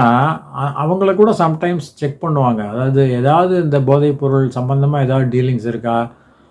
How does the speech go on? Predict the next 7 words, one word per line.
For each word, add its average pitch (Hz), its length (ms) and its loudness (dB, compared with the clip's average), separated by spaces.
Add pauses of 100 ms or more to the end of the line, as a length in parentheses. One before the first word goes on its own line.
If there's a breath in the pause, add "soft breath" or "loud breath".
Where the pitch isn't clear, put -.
(220 soft breath)
வாசனை 135 380 -2
கீசனை 117 180 -6
பார்ப்பாங்க, 117 560 -4
ஊத 120 200 -2
சொல்லுவாங்க, 113 380 -4
எல்லாம் 117 240 -2
பண்ணுவாங்க. 110 560 -6